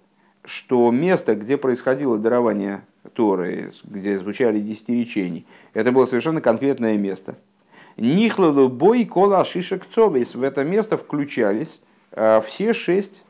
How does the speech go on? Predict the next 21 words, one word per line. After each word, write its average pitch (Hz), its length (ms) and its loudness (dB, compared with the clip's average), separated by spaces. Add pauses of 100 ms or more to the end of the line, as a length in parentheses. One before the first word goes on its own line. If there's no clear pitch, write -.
(320)
э, 135 280 -4
сторон 160 420 6
света, 151 400 0
то 117 80 -12
есть, 110 180 -8
э, 110 380 -4
всё 170 180 0
про-, 139 200 0
пространство 131 680 0
мира 139 240 -2
включалось 113 600 -2
в 104 60 -4
это, 101 160 -4
в 104 180 -8
это 101 160 -8
дело. 98 280 -6 (600)
В 113 120 0
ей 208 260 6
шлоймер 156 340 2
необходимо 143 540 0
сказать, 117 640 -2